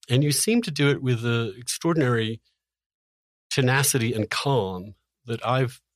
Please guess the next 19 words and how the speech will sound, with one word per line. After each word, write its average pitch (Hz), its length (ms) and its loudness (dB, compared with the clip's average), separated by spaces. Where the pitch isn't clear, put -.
found 101 260 -6
difficult 98 400 -12
over 95 180 -8
the 92 80 -20
years. 104 260 -10
I'm 117 240 -12
notoriously 110 960 -4
excitable, 104 680 -2
you 110 160 -4
less 110 180 0
so. 92 340 -6
But, 113 320 4
um, 107 540 -2
it's 139 220 4
so 147 200 4
fantastic 147 640 2
to 123 100 2
have 117 420 0
reinforcements, 117 960 -2